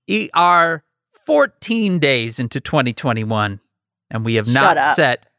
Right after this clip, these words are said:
Speaker 1: our twenty twenty-one slogan, Maureen Johnson.
Speaker 2: Yeah, it's true.
Speaker 1: We need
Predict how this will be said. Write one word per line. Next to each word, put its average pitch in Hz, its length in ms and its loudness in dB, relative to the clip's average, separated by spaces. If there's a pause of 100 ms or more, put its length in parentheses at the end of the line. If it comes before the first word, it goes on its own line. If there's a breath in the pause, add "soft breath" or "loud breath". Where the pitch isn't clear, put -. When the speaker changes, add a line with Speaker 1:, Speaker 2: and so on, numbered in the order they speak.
(120)
Speaker 1:
our 120 180 2
twenty 151 600 -2
twenty-one 123 880 0
slogan, 131 760 0 (880)
Maureen 120 480 -2
Johnson. 113 720 0 (260)
Speaker 2:
Yeah, 180 300 -2
it's 170 180 -6
true. 151 300 -14 (560)
Speaker 1:
We 135 140 2
need 214 760 0